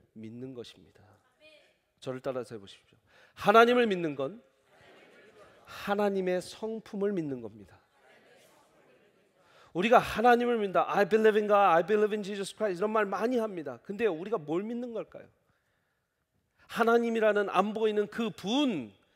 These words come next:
그 자체를 그냥 believe in your heart and confess with your mouth. 그러면 "Jesus is the Lord." 이렇게 컨페스하면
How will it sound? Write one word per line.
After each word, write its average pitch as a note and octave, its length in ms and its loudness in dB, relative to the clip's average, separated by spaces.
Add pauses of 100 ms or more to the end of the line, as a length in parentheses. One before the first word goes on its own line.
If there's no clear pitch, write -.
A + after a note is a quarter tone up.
(280)
그 B3+ 160 0
자체를 A#3 540 2
그냥 G#3 300 0 (220)
believe G#3 640 2
in F3+ 140 -2
your D#3+ 180 2
heart A#3+ 300 4 (320)
and F#3 260 0
confess A3 520 2
with A3 220 -2
your E3+ 120 2
mouth. G3+ 340 4 (680)
그러면 F3 420 0
"Jesus F#3+ 400 -6
is G3 140 -8
the F#3 120 -2
Lord." G3+ 380 -2
이렇게 F3 320 -8
컨페스하면 G#3 840 -4